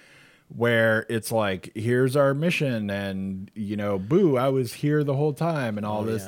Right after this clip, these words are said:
Speaker 2: yeah.
Speaker 1: y-, you know, all
Speaker 2: Yeah.
Speaker 1: this, "This is your flight deck today," and there's so much of that that's just, uh, I mean, we basically, like, cut and paste
Speaker 2: Yeah.
Speaker 1: a lot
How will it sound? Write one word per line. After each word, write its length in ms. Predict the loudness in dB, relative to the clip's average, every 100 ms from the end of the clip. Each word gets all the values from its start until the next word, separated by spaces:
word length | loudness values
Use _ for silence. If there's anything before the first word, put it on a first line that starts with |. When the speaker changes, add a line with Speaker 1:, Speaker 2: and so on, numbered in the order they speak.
| -6
Speaker 2:
yeah. 120 | -6
Speaker 1:
y-, 60 | -4
you 120 | -4
know, 140 | -2 0
all 160 | 0
Speaker 2:
Yeah. 60 | 0
Speaker 1:
this, 160 | -4 -8
"This 280 | -6 -4 -4
is 220 | -6 -6
your 140 | -6
flight 360 | -4 0 0 0
deck 200 | -4 -4
today," 320 | -2 0 0
and 120 | -2
there's 200 | -6 -6
so 260 | -2 0 0
much 280 | 0 -2 -4
of 80 | -2
that 260 | -2 -2
that's 240 | -6 -8 -6
just, 400 | -2 -2 -2 -8 -20 -20 -20 -20 _ _ -12
uh, 420 | -8 -8 -8 -10 -14 -10
I 80 | -4
mean, 240 | -2 -2
we 160 | -4 -6 -12 -16 -18 -14 -14 -4
basically, 400 | -4 -2 -4 -4
like, 200 | -6 -10
cut 240 | -8 -6
and 120 | -8
paste 400 | -6 -2 -2 -4 -12 -6
Speaker 2:
Yeah. 160 | -4
Speaker 1:
a 40 | -2
lot 360 | -2 -2 -4